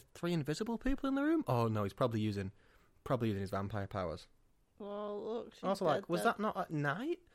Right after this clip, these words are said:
Speaker 1: Again, what is this building used for? 'Cause there
Speaker 2: I
Speaker 1: was
Speaker 2: know,
Speaker 1: no
Speaker 2: why is it
Speaker 1: fucker
Speaker 2: rammed
Speaker 1: around
Speaker 2: now? Yeah.
Speaker 1: when he was doing his library jumps and
Speaker 2: Dramatic music playing.
Speaker 1: I love that he's just got a, a, a,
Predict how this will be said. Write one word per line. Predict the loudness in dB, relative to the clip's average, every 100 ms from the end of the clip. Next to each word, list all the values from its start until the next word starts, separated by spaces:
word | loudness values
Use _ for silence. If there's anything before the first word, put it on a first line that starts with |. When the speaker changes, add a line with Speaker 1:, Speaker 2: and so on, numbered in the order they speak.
| _
Speaker 1:
Again, | -6 -2 0 2
what | 0
is | 0
this | -4
building | 0 2 2
used | -2 -2 -2
for? | 0 0 0
'Cause | 0
there | 2
Speaker 2:
I |
Speaker 1:
was | 6
Speaker 2:
know, | 8
Speaker 1:
no | 10
Speaker 2:
why | 8
is | 8
it |
Speaker 1:
fucker | 6
Speaker 2:
rammed | 10 10
Speaker 1:
around | 10 8 6 4
Speaker 2:
now? | 2 2
Yeah. | 2 2 4
Speaker 1:
when | 4
he |
was | 4 4
doing | 4 4
his | 4 0 -4
library | 0 2 2 2
jumps | 0 -2 -2 -6 -6
and | -4 -4 -8 _ _ _ _ _ _ _ _ _ _ _ _ _ _ _ _ _ _ _ _ _ _ _ _ _ _ _
Speaker 2:
Dramatic | -12 -8 -8 -8
music | -10 -12 -16 -14
playing. | -12 -12 -16 _ _ _ _ _ _ _ _ _ _ _ _ -2
Speaker 1:
I |
love | 0
that | 0
he's | -2
just | -6
got | -4 -2 -4 _
a, | -14 -14 _ -10
a, | -10
a, | -4